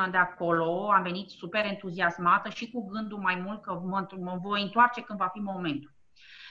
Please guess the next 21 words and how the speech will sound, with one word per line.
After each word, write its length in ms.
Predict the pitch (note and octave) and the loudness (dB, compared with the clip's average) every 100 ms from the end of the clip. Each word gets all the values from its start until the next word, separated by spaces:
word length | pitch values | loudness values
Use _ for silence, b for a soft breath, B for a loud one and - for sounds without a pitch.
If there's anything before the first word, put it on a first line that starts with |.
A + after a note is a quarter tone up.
| B B | B B
Am 180 | A3+ C4 | 4 8
început 480 | C#4 C#4+ C#4+ - D4+ | 6 6 0 -6 0
să 100 | E4 | 0
creez 360 | E4 C4 C#4+ C#4+ | 2 4 4 4
evenimente 1040 | B3 B3 A#3+ A#3 B3+ C4 - D3+ E3 - | 2 4 4 6 4 2 -2 -6 -6 -12
pentru 420 | - G3+ G3+ G3+ F#3+ | -2 -2 -2 -6 0
românii 480 | G3 G3 A3 B3 - | 2 2 2 0 2
de 80 | A3 | 4
acolo, 360 | G3+ F#3 C#3 | 4 2 -2
pentru 400 | C3+ C3+ F#3+ G3 | -4 -4 -4 -4
că 160 | G#3 B3 | -4 4
am 260 | B3 A#3 A3 | 8 8 8
observat 560 | - A3+ G#3 A#3 B3 | 2 0 6 8 8
că, 260 | A#3 A3+ A3+ | 6 4 4
deși 340 | G#3 G3 G#3+ | 2 -4 -4
eram 280 | G3+ A3 B3+ | 6 6 8
o 60 | B3+ | 4
comunitate 540 | A#3+ G#3 F#3+ A3 A3+ | 2 0 0 0 0
destul 380 | G#3 G3 - G#3+ | -2 -8 -8 -4
de 100 | A3 | -2
mare, 500 | G3 E3 C#3+ D#3 G3 | 2 4 2 0 -8